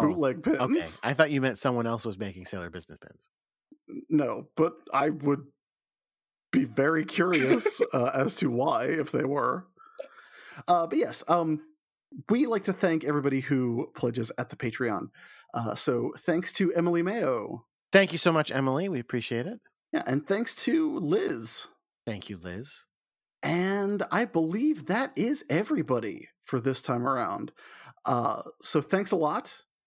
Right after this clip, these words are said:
Speaker 2: for supporting us. If you're still supporting us, uh, from before, we appreciate that as well, from, from twenty eighteen going into twenty nineteen.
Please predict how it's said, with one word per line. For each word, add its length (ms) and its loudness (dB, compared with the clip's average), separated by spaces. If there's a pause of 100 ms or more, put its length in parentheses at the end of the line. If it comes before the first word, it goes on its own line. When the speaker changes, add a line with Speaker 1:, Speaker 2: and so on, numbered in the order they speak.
(120)
Speaker 2:
for 320 2
supporting 420 0
us. 100 -2
If 160 0
you're 120 2
still 420 0
supporting 400 0
us, 260 -4
uh, 440 0 (160)
from 240 2
before, 340 0
we 140 2
appreciate 420 -2
that 240 2
as 240 0
well, 220 0
from, 280 -4 (360)
from 400 -2
twenty 720 0
eighteen 500 0
going 160 0
into 120 -2
twenty 220 0
nineteen. 420 -2